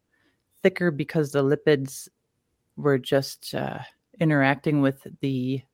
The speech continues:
fibrin in the human body. So it was making it look a certain way, even though it was thicker and more, like, woody. So not metal, but woody. And there's pictures, and I could send you if you wanted,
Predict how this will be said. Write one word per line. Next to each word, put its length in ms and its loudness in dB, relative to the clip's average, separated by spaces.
fibrin 320 8
in 140 6
the 60 4
human 320 2
body. 400 8
So 160 -4
it 20 0
was 100 0
making 300 4
it 100 2
look 560 2
a 60 -6
certain 340 2
way, 220 4
even 180 0
though 100 4
it 60 0
was 220 -4
thicker 340 2
and 100 4
more, 380 2
like, 160 -8
woody. 600 2
So 160 2
not 240 4
metal, 260 6
but 220 0
woody. 320 4
And 100 4
there's 140 0
pictures, 400 -2
and 80 4
I 40 0
could 160 -8
send 280 -4
you 100 -4
if 140 -14
you 100 -4
wanted, 400 -4